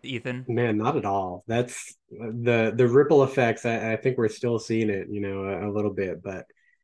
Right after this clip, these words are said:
Speaker 2: it's such a big swap. Um, not only just, you know, the fact that we lose, we lose Saban from the game for, for, uh, for now, at least. I, I don't think he's, he's coming back, but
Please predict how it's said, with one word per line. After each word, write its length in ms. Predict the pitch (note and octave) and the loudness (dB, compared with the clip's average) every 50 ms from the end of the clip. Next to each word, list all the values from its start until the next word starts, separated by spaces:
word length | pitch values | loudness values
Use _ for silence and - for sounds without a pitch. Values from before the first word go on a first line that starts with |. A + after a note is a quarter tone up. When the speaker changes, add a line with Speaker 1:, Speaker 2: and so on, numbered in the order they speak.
| _ _ _ _ _ _ _ _ _ _ _ _ _ _ _ _ _ _ | _ _ _ _ _ _ _ _ _ _ _ _ _ _ _ _ _ _
Speaker 2:
it's 100 | - - | -6 4
such 180 | - G3 F#3+ | 6 8 8
a 40 | G3+ | 8
big 240 | C#3 B2+ D3 D3 C#3+ | 8 8 6 6 6
swap. 680 | - - - - B2 A#2 A#2+ A#2 B2 C3 C#3 - A2+ - - - C3+ | 2 -4 -4 -4 0 2 4 6 6 6 4 4 0 -6 -12 -12 -6
Um, 680 | C3+ C3+ C3 B2+ B2 B2 A#2+ A2+ A#2 A2+ A2+ A#2 - _ _ _ _ _ _ _ _ _ | -2 0 2 4 4 4 4 4 2 2 0 -2 -6 _ _ _ _ _ _ _ _ _
not 300 | - C#3 C3+ C3+ C#3 C#3 | -4 0 2 4 6 6
only 300 | C#3 C3+ C3+ C3+ C3+ C3+ | 6 8 8 8 6 6
just, 360 | B2+ C3 B2+ B2 - - - - _ | 6 6 4 4 2 -4 -14 -16 _
you 180 | - A#2+ A#2+ A2 | -4 -2 0 2
know, 540 | A2+ A2+ A2 G#2+ G#2+ G#2+ G#2 G#2 G2+ - - _ _ _ _ _ _ _ - C3+ | 2 2 2 2 2 2 0 -2 -2 -6 -10 _ _ _ _ _ _ _ -12 -4
the 160 | B2+ B2 A#2 | -2 -2 0
fact 320 | - - C3 B2 A#2+ B2 - | 2 4 4 4 4 2 0
that 120 | A#2+ A2+ | 0 2
we 100 | A#2 A#2 | 2 2
lose, 480 | A2 G#2+ A2+ A#2 A2+ A2 G#2+ - - - - _ | 2 2 2 4 4 2 0 -4 -12 -14 -14 _
we 200 | - A#2 A#2 A#2 | -10 -2 2 4
lose 280 | A#2 A2+ B2 B2 B2 B2 | 6 8 8 6 6 4
Saban 500 | - - B2 A#2+ C3 C3 B2+ A#2 A2+ G#2+ | 4 4 6 6 6 6 6 4 4 2
from 220 | - - A#2+ A#2 | 0 0 0 2
the 80 | A2 G#2+ | 2 0
game 480 | G#2+ A2+ A2+ B2 D#3+ F#3+ F3+ D3 B2 - | 2 2 4 6 6 6 6 4 2 0
for, 600 | - B2 A#2 A2+ A2+ A2 A2 A2 - - - - _ | 0 0 2 4 4 2 2 0 -2 -6 -12 -18 _
for, 460 | - A#2 A2+ A2 G#2+ G#2+ G#2+ G#2+ G#2 | -8 -6 -4 -2 -2 -2 -2 -4 -4
uh, 680 | - G#2 G#2+ G#2 G#2 G2+ G2+ G2 F#2+ F#2+ G2 F#2 D#2 - - - | -6 -6 -6 -6 -6 -6 -6 -8 -8 -8 -8 -10 -10 -12 -10 -6
for 60 | A#2 | -2
now, 500 | A2+ A2+ A2 A2 B2 C#3+ A#2 G#2+ G#2 G#2 | 0 2 2 2 2 2 2 2 0 -2
at 160 | - A2+ G2+ | -2 -6 -4
least. 360 | G2 A2 G#2+ A2 A2+ - - A#2 | -2 -2 -2 -2 -2 -4 -4 -4
I, 140 | A2 A2+ | -4 -2
I 60 | F#2+ G#2 | -2 -2
don't 240 | A2 A2 G#2 G#2 | -4 -4 -4 -4
think 160 | A2+ A2 G#2+ - | -4 -6 -4 -4
he's, 340 | A#2 A2+ A2 G#2 - - - G2+ | -2 -2 -2 -4 -6 -12 -12 -8
he's 240 | A2 A2 G#2+ - - | -6 -6 -6 -8 -10
coming 260 | - A#2+ A2 G#2 G2 | -8 -6 -6 -4 -4
back, 360 | G2 A2 C3 C3+ A#2+ - - - | -2 -2 -2 -2 -2 -4 -6 -8
but 200 | A2+ G#2+ - - | -8 -8 -8 -10